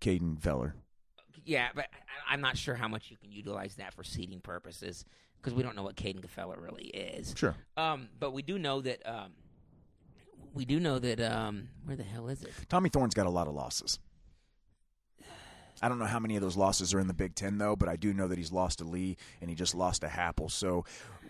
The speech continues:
Speaker 1: what I guess the point I was making is what McKenna was able to do was put himself in the discussion for the top seed at the Big Ten tournament.
Speaker 2: No, exactly. And that's why I just pulled up one forty-one rankings, so let's run it down here. Uh, Zach Lowe's five, Nick Lee's six.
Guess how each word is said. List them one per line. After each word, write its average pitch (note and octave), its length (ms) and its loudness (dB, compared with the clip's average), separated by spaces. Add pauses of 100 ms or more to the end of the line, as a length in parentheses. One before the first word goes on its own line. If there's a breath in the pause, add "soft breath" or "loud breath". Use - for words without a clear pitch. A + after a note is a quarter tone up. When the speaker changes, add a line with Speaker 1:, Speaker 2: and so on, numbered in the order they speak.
Speaker 1:
what C3+ 200 8
I A#2 100 4
guess C3 160 2
the - 80 -6
point A2+ 260 8
I G#2+ 80 4
was F#2 160 0
making G#2 380 0
is F#2 160 -2
what A2 180 4
McKenna G#2+ 320 -4
was F#2 160 0
able F#2+ 200 2
to F#2 40 2
do F2+ 220 4
was F2 240 0 (320)
put - 160 12
himself G#2+ 420 4
in F#2+ 100 0
the F2+ 60 -4
discussion F2+ 480 0
for E2+ 120 -10
the D#2+ 80 -6
top E2 260 0
seed F2 180 2
at D2+ 60 -8
the - 60 -12
Big C#2+ 180 -4
Ten D#2 160 -6
tournament. - 380 -4
Speaker 2:
No, D3 40 8
exactly. E3 480 8 (280 loud breath)
And E3+ 100 8
that's F3+ 140 12
why E3+ 80 8
I D#3 80 10
just D3+ 160 2
pulled D#3+ 160 10
up C3+ 80 6
one C3 160 6
forty-one A#2 380 4
rankings, A2+ 400 2
so - 120 2
let's B2 180 6
run A#2+ 140 6
it A#2+ 100 -2
down G#2+ 260 0
here. G2+ 220 0 (680 loud breath)
Uh, G2 240 2
Zach B2 280 6
Lowe's A#2+ 140 6
five, A#2+ 340 6
Nick A2 160 -4
Lee's A2 220 4
six. - 540 2